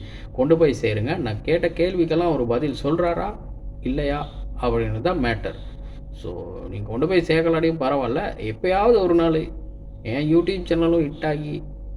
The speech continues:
எப்பயாவது ஒரு தடவை திவாகர் பார்த்தாருன்னா, இதுக்கெல்லாம் அப்ப சரி ரிப்ளை பண்ணட்டும். ஆ? ஓகே guys,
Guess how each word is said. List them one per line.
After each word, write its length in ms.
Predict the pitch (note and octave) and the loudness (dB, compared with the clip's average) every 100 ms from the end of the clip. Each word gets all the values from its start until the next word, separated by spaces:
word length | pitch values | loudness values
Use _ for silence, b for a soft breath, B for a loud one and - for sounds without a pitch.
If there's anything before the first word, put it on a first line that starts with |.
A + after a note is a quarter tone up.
| - | -12
எப்பயாவது 400 | A#2 A#2+ B2 G3 | -6 -2 0 2
ஒரு 140 | F3 D3+ | 2 2
தடவை 340 | D3 D3 D3 | 2 0 -2
திவாகர் 480 | C3 C3 C3+ C3 A#2 | -2 0 2 2 2
பார்த்தாருன்னா, 680 | G#2+ B2+ - C3+ D3+ E3+ - B B B | 2 -2 0 -2 0 -2 -2 B B B
இதுக்கெல்லாம் 440 | - A2+ A2 B2+ A#2 | -4 -2 -2 -2 -2
அப்ப 220 | A2 - | -2 0
சரி 320 | B2+ A#2+ A2 | 2 0 -2
ரிப்ளை 240 | G#2 A2+ G#2 | -4 -4 -4
பண்ணட்டும். 640 | F#2+ G2 F#2+ - - - | -6 -8 -10 -14 -14 -8
ஆ? 240 | C3+ G3+ - - - - - - - - | -6 -4 -8 -14 -16 -16 -16 -16 -16 0
ஓகே 220 | D3 F3 | 4 4
guys, 540 | D3 A2 G2+ - - | 4 2 -2 -6 -14